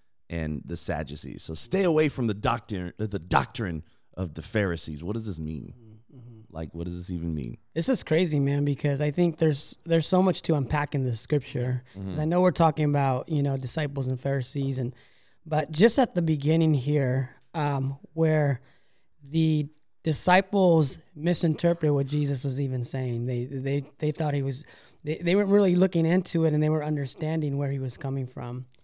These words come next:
Speaker 2: you
Speaker 1: Yeah.
Speaker 2: know? I think a lot of times, 'cause th-, the first time I read this scripture, I'm like, "Man, that could be us sometimes."
Speaker 1: Oh, for
Speaker 2: You
Speaker 1: sure,
Speaker 2: know?
Speaker 1: right?
Speaker 2: Where we're, we're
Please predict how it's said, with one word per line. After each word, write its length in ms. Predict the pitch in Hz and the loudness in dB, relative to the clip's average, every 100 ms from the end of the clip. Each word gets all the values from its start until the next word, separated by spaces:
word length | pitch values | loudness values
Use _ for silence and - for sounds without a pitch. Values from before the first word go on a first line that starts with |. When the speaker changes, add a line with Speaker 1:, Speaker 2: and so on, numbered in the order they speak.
| _ | _
Speaker 2:
you 120 | 139 139 | -12 -8
Speaker 1:
Yeah. 80 | 131 | -8
Speaker 2:
know? 100 | 131 - _ _ _ | -10 -16 _ _ _
I 100 | 147 | 4
think 140 | 208 | 6
a 40 | 208 | 8
lot 200 | 190 185 | 8 6
of 60 | |
times, 320 | 185 185 185 - | 4 2 2 0
'cause 260 | 165 160 175 | -4 -6 -12
th-, 180 | 175 165 | -14 -10
the 100 | 165 | -8
first 380 | 147 175 170 - | -4 -4 -4 -8
time 200 | - 175 | -8 -6
I 40 | 160 | -4
read 220 | 156 156 | -6 -6
this 140 | 143 | -8
scripture, 440 | - - 156 - 147 | -10 -8 -10 -8 -8
I'm 120 | 139 | -8
like, 220 | 139 139 | -8 -8
"Man, 200 | 160 170 | -8 -6
that 160 | 165 - | -8 -6
could 120 | 165 | -6
be 160 | 143 | -6
us 180 | - 165 | -8 -10
sometimes." 720 | - 139 139 139 131 127 127 - | -8 -10 -10 -10 -10 -10 -12 -6
Speaker 1:
Oh, 160 | 90 82 | -4 -4
for 140 | 73 | -6
Speaker 2:
You 80 | 73 | -10
Speaker 1:
sure, 220 | 71 73 | -8 -8
Speaker 2:
know? 40 | 69 | -8
Speaker 1:
right? 320 | 71 80 95 - | -8 -8 -10 -16
Speaker 2:
Where 220 | - 151 147 | -10 -6 -4
we're, 320 | 156 175 165 | 0 0 -2
we're 500 | - 165 175 170 | -4 -2 0 0